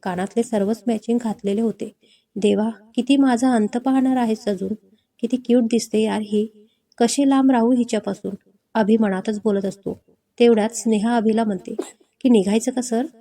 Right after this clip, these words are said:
अभि म्हणतो, "अ, हो, चल, येतो ती मी." सीमा म्हणते, "हो, सांभाळून जा." लगेच दोघेही कंपनीत जाण्यासाठी निघतात. अभि म्हणतो, "छान दिसतेस." स्नेहा म्हणते, "Thank you सर." अभि म्हणतो,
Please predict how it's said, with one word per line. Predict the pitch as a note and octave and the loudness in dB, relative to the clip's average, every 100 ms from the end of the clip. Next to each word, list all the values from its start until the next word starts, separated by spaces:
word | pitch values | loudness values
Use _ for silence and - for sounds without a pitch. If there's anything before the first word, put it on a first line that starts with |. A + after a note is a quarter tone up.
| _ _ _ _ _ _ _ | _ _ _ _ _ _ _
अभि | G#3 G3 A#3+ | -4 0 2
म्हणतो, | C4+ A3 G#3 B3 - - - | 2 2 0 -2 -6 -20 -4
"अ, | A3 | 0
हो, | A#3 A#3+ A#3+ A3+ | 2 4 4 4
चल, | G3 - F#3 - G#3+ - | 2 -2 -2 -4 -16 0
येतो | B3 B3 | 2 4
ती | D4+ D#4 | 2 2
मी." | A#3+ B3 B3 - _ _ _ | 2 0 -4 -20 _ _ _
सीमा | - G3 G#3 | -2 0 2
म्हणते, | B3 A3+ | 0 2
"हो, | A3+ G#3+ G3+ | 2 2 2
सांभाळून | F#3+ - G3+ A#3 C4+ C4 | 0 -4 -2 0 2 2
जा." | B3 G3 - - | 0 -2 -12 -8
लगेच | G#3 G3+ A3+ A#3+ | -4 0 0 2
दोघेही | A#3 G#3 G#3 | 2 4 2
कंपनीत | A#3+ B3 A#3 B3 B3 | 2 -2 -2 0 0
जाण्यासाठी | A#3+ G#3 G3+ A#3 A#3+ | 0 -2 -2 -4 -2
निघतात. | A#3+ A#3 - G#3+ _ F#3+ _ - | -2 -2 -6 -8 _ _ _ -6
अभि | G#3 G3+ | 2 4
म्हणतो, | B3 A3+ A3+ B3+ | 4 2 0 -2
"छान | B3 A#3+ C4 | -2 -2 0
दिसतेस." | D#4 D4 - A#3 - A#3 _ _ | -2 -2 -2 -2 -4 -18 _ _
स्नेहा | - F#3+ F#3 | -6 -4 0
म्हणते, | A#3 G#3+ G#3 A#3+ B3 A3+ _ - | -2 -2 -4 -6 -8 _ _ -2
"Thank | G3+ | 0
you | G3 | 0
सर." | C4+ B3 G#3+ A3+ - _ _ _ _ | -2 -2 -4 -6 -18 _ _ _ _
अभि | A3 G3+ | -2 2
म्हणतो, | C#4+ C4+ A3+ A#3+ | 2 2 2 -2